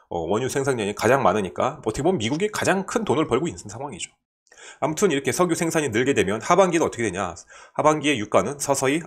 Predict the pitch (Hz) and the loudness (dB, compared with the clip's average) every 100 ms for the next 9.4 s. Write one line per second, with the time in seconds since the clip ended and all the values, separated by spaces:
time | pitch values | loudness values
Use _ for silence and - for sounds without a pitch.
0 | - 87 104 101 110 135 127 - 113 87 | -4 -2 0 0 0 -2 -4 -10 -8 -10
1 | - - - - - _ - 90 98 90 | -10 -16 -10 -8 -8 _ -20 -14 -12 -10
2 | 80 - - - - _ - 123 131 117 | -12 -14 -18 -20 -20 _ -6 0 2 2
3 | 101 127 - 190 147 104 147 143 98 - | 0 2 2 4 2 0 -2 -4 -6 -2
4 | 98 160 185 90 95 98 98 127 98 - | 0 0 -2 -4 -2 -2 -2 -4 -6 -10
5 | - 92 98 104 107 - - 85 - - | -12 -6 -2 0 -2 -4 -2 -2 -4 -12
6 | _ - - - - - - 135 160 220 | _ -16 -16 -16 -20 -18 -2 0 4 2
7 | - - 120 147 123 113 101 - 165 - | 0 -10 -2 0 0 -2 -4 -4 -6 -4
8 | 90 95 95 - 208 - - 92 117 78 | -4 -4 0 2 2 2 -8 -4 -4 2
9 | 104 - - | 2 0 -6